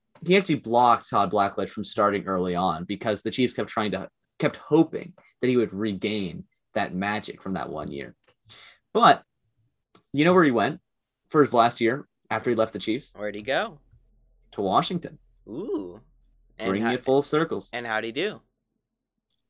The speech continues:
Speaker 1: He was behind Doug Williams and Mark Rypien, so he didn't play.
Speaker 2: Oh, okay.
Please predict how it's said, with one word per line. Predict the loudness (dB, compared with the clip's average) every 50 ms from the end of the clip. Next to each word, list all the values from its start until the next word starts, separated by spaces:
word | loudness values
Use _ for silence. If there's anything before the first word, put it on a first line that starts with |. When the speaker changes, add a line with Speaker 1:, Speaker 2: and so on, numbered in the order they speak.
| _ _ _ _ -2
Speaker 1:
He | 0 0
was | 0 0 -2 -6
behind | _ -2 -2 -2 0 2 4 4 4 4 4 2 0 -2 -4 -2
Doug | 0 0 0 2
Williams | 2 0 0 0 -2 -4
and | -2 0
Mark | 0 -2 -2 -2
Rypien, | -4 -4 -4 -6 -8 -6
so | -4 -4 -4 -4
he | -2 -2
didn't | 0 0 -2 -2
play. | -4 -6 -8 -8 _ _ _ _ _ _ -18 -10 -6
Speaker 2:
Oh, | -4 -2 -2 -2
okay. | -4 -6 -10 -12 -12 -12 -14